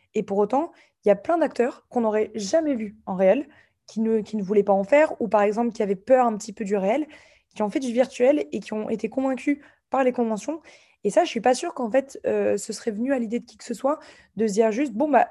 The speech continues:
tel acteur ne veut, ne se sent pas de faire une convention réelle, comment je peux détourner ça ? Bon, bah, je vais le faire en ligne. » Sans la pandémie, je pense que ça n'aurait pas eu lieu. Et c'est là où je trouve ça vraiment chouette, parce que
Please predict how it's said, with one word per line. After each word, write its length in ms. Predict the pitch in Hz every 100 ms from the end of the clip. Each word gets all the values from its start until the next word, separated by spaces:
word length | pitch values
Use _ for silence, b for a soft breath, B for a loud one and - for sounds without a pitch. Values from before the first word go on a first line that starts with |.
| - -
tel 140 | 277
acteur 420 | 269 277 285 - b b b 202
ne 120 | 214
veut, 120 | 220
ne 160 | 208 220
se 140 | 208
sent 160 | 233 214
pas 100 | 262
de 40 |
faire 100 | 254
une 80 | 214
convention 300 | 226 220 226
réelle, 380 | 202 214 302 - b b -
comment 220 | 269 277
je 80 | 277
peux 80 |
détourner 320 | 214 220 220 220
ça ? 160 | 285
Bon, 140 | 262 294
bah, 100 | 269
je 60 |
vais 80 | 214
le 60 | 226
faire 100 | 262
en 60 |
ligne. » 260 | 233 220 196 b b b
Sans 180 | - 302
la 120 | 339
pandémie, 320 | 262 240 294
je 80 | 254
pense 180 | 254 302
que 80 | 254
ça 120 | 220
n'aurait 180 | 196 190
pas 140 | 285
eu 40 | 254
lieu. 240 | 240 339 b b b b b _
Et 80 | 214
c'est 100 | 220
là 140 | 262
où 60 | 320
je 60 | -
trouve 120 | -
ça 180 | 208 -
vraiment 280 | 190 233 294
chouette, 220 | - 370
parce 160 | 220 -
que 200 | 202